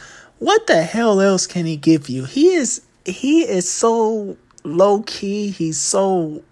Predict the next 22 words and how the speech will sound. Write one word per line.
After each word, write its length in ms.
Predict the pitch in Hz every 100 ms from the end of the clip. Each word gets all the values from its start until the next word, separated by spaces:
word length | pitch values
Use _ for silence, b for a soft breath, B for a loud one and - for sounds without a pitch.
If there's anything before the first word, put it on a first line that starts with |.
| -
he's 200 | 196 -
so 260 | 349 349
him. 460 | 208 294 302 147 - b b b b b b -
And 180 | 262 370
I 120 | 381
le-, 260 | 349 381 403
and 220 | 330 285
that, 200 | 392 440 - _
you 160 | 214 247
cannot 920 | - - 226 202 214 302 359 349 214 _ _ _ _ _ _ _ _ _ _ _ _
fault 560 | - - 233 240 226
that. 260 | 156 131 -
That 200 | 320 339
is 160 | 156 -
something 540 | 208 180 170 151 139
to 120 | 139
love. 800 | 107 110 151 156 98 85 - - b b b b b b b b b b _ _ _ _ _ _ _ _ _ _ _
That 160 | - 494
is 160 | 415 -
something 480 | - 240 214 196 170
to 160 | -
love. 1040 | 127 117 120 131 139 131 110 90 - -